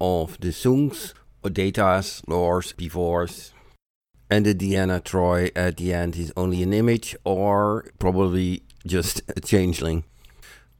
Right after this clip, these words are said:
I really wonder if these changelings have to have contact with the real person to mimic them, or that they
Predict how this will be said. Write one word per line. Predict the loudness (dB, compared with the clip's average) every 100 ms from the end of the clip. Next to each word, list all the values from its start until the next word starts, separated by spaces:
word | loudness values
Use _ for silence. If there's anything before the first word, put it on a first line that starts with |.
| -4
I | -2
really | 2 2 2
wonder | 2 2 2
if | 0 -4
these | -6 -6
changelings | -2 0 0 0 -2 -4 -4
have | -2 -4 -4
to | -6 -4
have | 0 0 2 0 -2 -8 -18 -20 0
contact | 2 2 2 -2 -4 -6
with | -4 -4 -4
the | -4 0
real | 0 0
person | 0 -2 -2 -2 -4
to | -2 0
mimic | 2 2 0 -2
them, | -6 -4 -8 -10 -4
or | 0 0
that | 0 -4
they | -4 -6